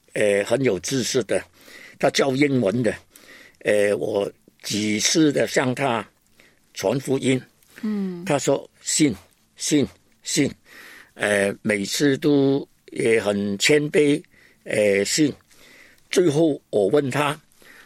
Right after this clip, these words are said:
Speaker 1: ：“现在你还有什么问题没有？”他说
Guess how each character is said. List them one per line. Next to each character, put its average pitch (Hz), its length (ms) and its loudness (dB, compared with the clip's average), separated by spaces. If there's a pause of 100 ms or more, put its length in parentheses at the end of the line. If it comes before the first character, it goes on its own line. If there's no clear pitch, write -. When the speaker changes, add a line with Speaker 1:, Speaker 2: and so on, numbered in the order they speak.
Speaker 1:
：“现 180 260 0
在 156 160 4
你 117 160 2
还 107 220 -2
有 110 260 0
什 147 160 0
么 139 340 0 (440)
问 151 240 0
题 127 180 0
没 120 200 2
有？” 120 200 0 (600)
他 131 180 -2
说 131 260 -2